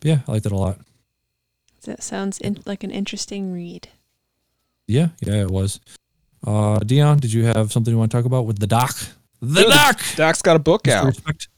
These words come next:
Speaker 1: Yeah.
Speaker 3: Yep. Uh, it's called Violence, Speed, Momentum. Who'd have thought? <laughs> Uh,
Speaker 1: Yeah, right?
Speaker 3: he's, the audiobook is narrated by the doc himself.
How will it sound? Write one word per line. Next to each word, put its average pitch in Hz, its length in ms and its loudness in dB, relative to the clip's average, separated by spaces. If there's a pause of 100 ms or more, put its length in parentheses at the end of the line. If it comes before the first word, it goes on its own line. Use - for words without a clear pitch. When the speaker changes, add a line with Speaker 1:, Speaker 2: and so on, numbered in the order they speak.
(520)
Speaker 1:
Yeah. 107 240 -2 (200)
Speaker 3:
Yep. 123 220 -4 (320)
Uh, 104 640 -2
it's - 80 -10
called 107 260 -2
Violence, 113 400 0
Speed, 113 460 -4
Momentum. 104 560 -4 (180)
Who'd 104 120 -16
have 95 100 -12
thought? 127 320 0 (800)
<laughs> 156 160 -4 (920)
Uh, 107 260 -2
Speaker 1:
Yeah, 117 260 2
right? 151 140 0 (320)
Speaker 3:
he's, 131 180 -4
the 139 160 6
audiobook 139 720 4 (580)
is 113 240 -4
narrated 131 580 4
by 117 340 2 (120)
the 131 80 -10
doc 107 280 -2
himself. 107 440 -4